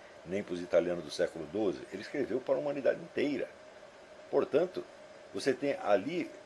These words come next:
você não tem precedentes, você tem arquétipos, e os arquétipos são infinitamente repetidos, você sempre vai encontrar alguma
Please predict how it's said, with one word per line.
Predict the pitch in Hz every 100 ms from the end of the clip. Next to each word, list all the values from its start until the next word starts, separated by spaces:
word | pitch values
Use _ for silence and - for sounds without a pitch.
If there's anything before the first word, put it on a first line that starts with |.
| -
você | 120
não |
tem | 117 180
precedentes, | 143 - 101 -
você | 143
tem | 170
arquétipos, | 185 190 - 135 180 - - - -
e | 117
os | 131
arquétipos | 196 - 160 - 170
são | - 180
infinitamente | 208 - 196 165 190 170 139 170
repetidos, | 165 175 180 - 180 160
você | 143 147 165
sempre | 180 190
vai | 190 180
encontrar | 190 165 156
alguma | 170 135 151 87